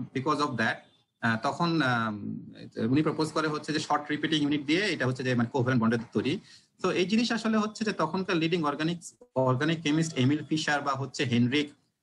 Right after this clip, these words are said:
আহ, ভিলেন, ওনারা কেউই আসলে হচ্ছে মানে Henrik ভিলেন সহ কেউই আসলে বিশ্বাস করে না এবং মানে it is something হচ্ছে যে impo-, মানে জিনিসটা হচ্ছে যে না,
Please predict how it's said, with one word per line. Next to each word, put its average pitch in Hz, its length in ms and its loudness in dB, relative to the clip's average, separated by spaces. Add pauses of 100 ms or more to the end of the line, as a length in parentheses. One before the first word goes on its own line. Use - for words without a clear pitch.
(100)
আহ, 113 160 2
ভিলেন, 139 380 0
ওনারা 143 280 0
কেউই 190 400 0
আসলে 170 400 -2
হচ্ছে 151 580 -2 (100)
মানে 113 180 2
Henrik 139 420 2
ভিলেন 147 280 0
সহ 160 180 -4
কেউই 165 300 2
আসলে 170 260 -2
বিশ্বাস 131 360 -2
করে 135 180 0
না 160 100 0
এবং 147 320 -2 (440)
মানে 190 420 -2
it 170 80 -4
is 196 80 -2
something 175 460 -2
হচ্ছে 165 240 -2
যে 151 400 0
impo-, 131 220 -2
মানে 117 240 2
জিনিসটা 143 340 -2
হচ্ছে 143 220 -2
যে 139 120 -2
না, 113 300 0